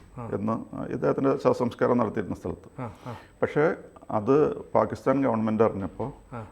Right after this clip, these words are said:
Speaker 2: അവരിടപെട്ട്
Speaker 1: ആ.
Speaker 2: ആ എപ്പിറ്റാഫിലുള്ള മുസ്ലിം എന്നുള്ളത് അവര് ഡിലീറ്റ് ചെയ്തു, മാച്ച് അതെന്തോ ഒക്കെ വെച്ച് മറച്ചു കളഞ്ഞു.
Speaker 1: അവർക്ക് താല്പര്യമില്ല
Speaker 2: അവർക്ക്
Speaker 1: അവര്
Speaker 2: മുസ്ലിം എന്ന് എഴുതാൻ താല്പര്യമില്ല. അപ്പൊ ഇപ്പൊ അത് കിടക്കുന്നത്, ആ, ഫസ്റ്റ്,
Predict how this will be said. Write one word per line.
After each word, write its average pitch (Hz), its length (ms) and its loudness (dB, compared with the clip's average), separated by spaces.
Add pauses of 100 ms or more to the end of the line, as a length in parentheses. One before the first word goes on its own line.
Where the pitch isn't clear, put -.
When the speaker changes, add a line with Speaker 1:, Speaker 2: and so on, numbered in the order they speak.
(100)
Speaker 2:
അവരിടപെട്ട് 104 760 4 (220)
Speaker 1:
ആ. 113 60 -12 (380)
Speaker 2:
ആ 104 160 4
എപ്പിറ്റാഫിലുള്ള 117 720 0
മുസ്ലിം 117 560 -2
എന്നുള്ളത് 104 320 0
അവര് 95 640 -4
ഡിലീറ്റ് 92 260 -2
ചെയ്തു, 98 160 -4
മാച്ച് 101 420 -4 (200)
അതെന്തോ 110 340 4
ഒക്കെ 113 320 0
വെച്ച് 117 180 -2
മറച്ചു 113 340 0
കളഞ്ഞു. 85 340 0
Speaker 1:
അവർക്ക് 147 240 -4
താല്പര്യമില്ല 170 500 4
Speaker 2:
അവർക്ക് 120 220 10
Speaker 1:
അവര് - 100 6
Speaker 2:
മുസ്ലിം 131 300 4
എന്ന് 151 360 0
എഴുതാൻ 113 400 4
താല്പര്യമില്ല. 92 440 2 (440)
അപ്പൊ 110 120 0
ഇപ്പൊ 117 220 2
അത് 135 500 4
കിടക്കുന്നത്, 104 560 -2 (600)
ആ, 104 220 -2
ഫസ്റ്റ്, 131 640 2